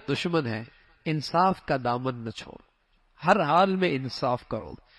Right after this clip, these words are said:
दूसरी बात फरमाई, एहसान, अच्छाई करो। सिर्फ इंसाफ नहीं, इंसाफ से भी आगे चीज, एहसान करो। ये एहसान अल्लाह के हक में भी है, मखलूक के हक में भी। सिर्फ अल्लाह के फराइज नहीं पूरे करने,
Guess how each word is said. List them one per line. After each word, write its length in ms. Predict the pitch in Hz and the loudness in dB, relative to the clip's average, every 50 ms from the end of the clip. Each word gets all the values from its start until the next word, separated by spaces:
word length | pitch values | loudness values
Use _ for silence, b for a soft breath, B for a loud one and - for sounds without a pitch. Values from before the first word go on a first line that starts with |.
| b b b b b b | b b b b b b
दूसरी 400 | 160 160 196 196 - - 202 202 151 | 2 4 4 4 4 2 2 4 6
बात 220 | 143 139 143 - | 6 4 4 4
फरमाई, 400 | - - 139 127 131 139 151 147 - - - | 2 -2 0 2 2 2 2 2 0 -4 -4
एहसान, 760 | 139 123 - - - - 147 151 160 185 190 190 196 190 190 - - - _ _ _ _ _ _ _ _ - - | -4 -4 -4 -6 -6 -2 2 4 4 6 6 4 4 2 -4 -12 -20 -20 _ _ _ _ _ _ _ _ -6 -6
अच्छाई 560 | 160 _ - - - 147 151 170 202 190 170 | -4 _ -6 -4 0 2 4 4 4 4 2
करो। 240 | - - 107 - - _ _ _ _ _ _ _ _ _ _ _ _ _ _ - | -2 -6 -14 -14 -16 _ _ _ _ _ _ _ _ _ _ _ _ _ _ -6
सिर्फ 320 | - - 202 196 - - 160 | 0 2 2 2 2 0 0
इंसाफ 540 | 160 160 139 - - 165 165 170 160 - 156 | 0 0 0 2 4 6 6 6 6 4 0
नहीं, 360 | 143 123 117 135 180 196 214 - - | -4 -2 0 2 2 2 0 0 -4
इंसाफ 500 | 156 151 147 - - - 160 170 180 175 | -4 -4 -4 -2 2 4 6 6 6 4
से 180 | - - - 208 | 2 0 0 2
भी 120 | 233 226 - - 156 | 2 2 2 4 4
आगे 280 | 156 160 160 165 156 143 | 4 4 4 2 0 0
चीज, 480 | - - 143 156 180 185 185 151 113 - - _ _ _ _ _ _ _ _ _ _ _ _ - | -2 -2 0 2 4 4 2 2 0 -6 -16 _ _ _ _ _ _ _ _ _ _ _ _ -4
एहसान 600 | 135 127 - - - 139 139 143 156 151 131 127 | -4 -4 -4 -4 -2 0 2 4 4 2 0 -2
करो। 300 | - - 110 107 113 127 - _ B B B B B B B B | -2 -4 -4 -4 -4 -6 -10 _ B B B B B B B B
ये 140 | 160 196 214 | 2 4 4
एहसान 460 | - 180 170 - - 190 208 214 214 208 | 4 4 2 2 4 6 6 6 4 2
अल्लाह 340 | - 170 175 190 208 208 208 202 | 0 -2 2 4 6 6 6 6
के 140 | - 220 196 | 4 0 0
हक 260 | - 233 220 - - | 0 0 -2 0 0
में 120 | 220 233 226 | 0 2 2
भी 120 | 202 240 214 | 2 4 4
है, 260 | 190 202 202 240 247 - - - - - _ - | 6 6 6 4 2 -2 -8 -20 -20 -20 _ -6
मखलूक 560 | 160 151 160 - - 156 165 180 185 180 - - | 0 0 0 0 2 2 4 6 4 4 2 0
के 100 | 170 139 | 0 0
हक 220 | 113 120 - - | 0 -2 -4 -6
में 120 | 120 113 110 | -6 -6 -4
भी। 160 | 104 104 107 - b b b b | -6 -8 -8 -10 b b b b
सिर्फ 300 | - - 190 196 196 - | -4 0 2 2 2 2
अल्लाह 320 | 180 180 180 190 208 202 196 | 0 0 2 4 4 4 4
के 160 | - - 220 208 | 2 0 -2 0
फराइज 540 | - - 170 165 165 175 190 208 214 208 | 0 0 2 4 4 4 4 4 2 2
नहीं 140 | 214 240 247 233 | 2 2 2 4
पूरे 240 | 226 214 208 208 196 | 6 6 6 6 6
करने, 400 | - 185 165 160 165 151 123 | 4 2 2 2 0 0 0